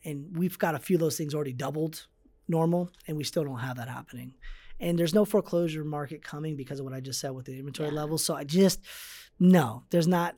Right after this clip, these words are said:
Speaker 1: Will there be some markets? Sure, you're gonna see five percent, ten percent corrections, and some,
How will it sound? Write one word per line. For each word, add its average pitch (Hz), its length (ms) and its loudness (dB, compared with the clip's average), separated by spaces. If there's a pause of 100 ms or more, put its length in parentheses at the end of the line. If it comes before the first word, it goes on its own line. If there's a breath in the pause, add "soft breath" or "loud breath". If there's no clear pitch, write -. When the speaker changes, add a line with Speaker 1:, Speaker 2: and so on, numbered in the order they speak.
(120)
Speaker 1:
Will 202 120 12
there 202 100 12
be 202 120 8
some 208 360 6
markets? 220 400 2
Sure, 247 240 2
you're 151 160 2
gonna 160 100 0
see 165 180 -4
five 147 280 -6
percent, 156 380 -4
ten 143 140 -4
percent - 340 -8
corrections, 147 580 -6
and 165 120 -6
some, 196 360 2